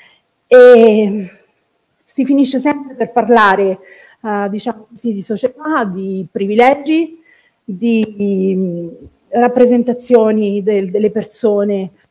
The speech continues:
ehm, appunto nei contesti come questo. E potrebbe per qualcuno essere così un po' triggerante, quindi, ehm, potrebbe, potremmo anche rischiare di usare,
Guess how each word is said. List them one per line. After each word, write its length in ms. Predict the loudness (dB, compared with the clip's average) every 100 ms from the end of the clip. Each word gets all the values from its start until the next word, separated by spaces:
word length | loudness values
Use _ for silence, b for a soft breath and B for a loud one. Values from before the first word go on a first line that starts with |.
| _
ehm, 840 | -10 -6 -6 -6 -8 -10 -14 -16 -16
appunto 500 | -18 -8 -4 -4 -4
nei 100 | -6
contesti 480 | -6 -4 -6 -8 -8
come 220 | -6 -6
questo. 600 | -6 -8 -8 -4 -4 -4 _ b b b b _ _
E 720 | 4 8 10 10 8 6 -4 -6
potrebbe 560 | -2 0 0 0 -4 -6 -12 B B B
per 180 | -6 -2
qualcuno 480 | -2 0 0 2 2
essere 520 | 0 0 2 2 -2 B B B
così 280 | -4 0 0
un 160 | 0
po' 280 | 0 0 0
triggerante, 720 | 0 -2 0 0 0 -6 -6 -4
quindi, 560 | -4 -6 -8 -8 -8 -10 b b b b
ehm, 720 | -6 -4 -4 -6 -8 -10 -8
potrebbe, 760 | -4 0 0 4 4 4 0 -4
potremmo 420 | -4 0 2 4
anche 300 | 2 2 -2
rischiare 640 | -2 -4 -4 0 0 0 -4
di 260 | -6 -8
usare, 580 | -8 -6 -4 -2 -2 -4